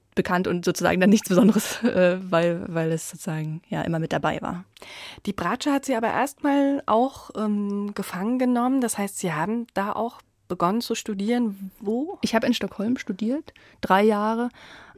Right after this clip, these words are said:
Speaker 1: Ich wusste nach der Schule nicht so richtig, was ich denn machen soll, weil Theremin kann man nicht studieren, noch nicht. Ähm, ich hoffe, dass das irgendwann mal der Fall sein
Speaker 2: Mhm.
Speaker 1: wird. Aber, ähm, genau, da ich ja immer parallel natürlich Bratsche gespielt hab, war das die erste Option. Ähm,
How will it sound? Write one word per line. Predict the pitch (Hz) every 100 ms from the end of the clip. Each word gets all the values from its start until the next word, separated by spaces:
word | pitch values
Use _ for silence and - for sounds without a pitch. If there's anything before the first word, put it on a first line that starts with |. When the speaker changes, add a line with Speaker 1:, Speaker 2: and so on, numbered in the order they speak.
| _
Speaker 1:
Ich | 185 -
wusste | 233 247
nach | 220 220
der | 202
Schule | 233 220
nicht | 220
so | 220
richtig, | 214 220 -
was | - - 190 196
ich | 202
denn | 196
machen | 196 226 220
soll, | 208
weil | 196 196
Theremin | 196 214 208 202
kann | - 226
man | 214
nicht | 190 -
studieren, | 185 165 170 233 240
noch | 185 -
nicht. | 269 - - _
Ähm, | - 180 180 185 - - - - - - _ _ _ _ _ -
ich | -
hoffe, | 202 196
dass | 180
das | - -
irgendwann | 202 196
mal | 208
der | 196
Fall | 226 208 196
sein | 190 190
Speaker 2:
Mhm. |
Speaker 1:
wird. | 208 226 -
Aber, | - 190 185 185 185 185
ähm, | 190
genau, | 185 180 170
da | - - 175
ich | 175
ja | 175
immer | 175 175
parallel | 175 175 170 170 165 - -
natürlich | - - 175 -
Bratsche | 185 - 165
gespielt | - 170 -
hab, | 202 -
war | 214 165
das | 165 - -
die | - 165
erste | 165 - -
Option. | - - 180 190 - - - - - _ -
Ähm, | 185 170 170 175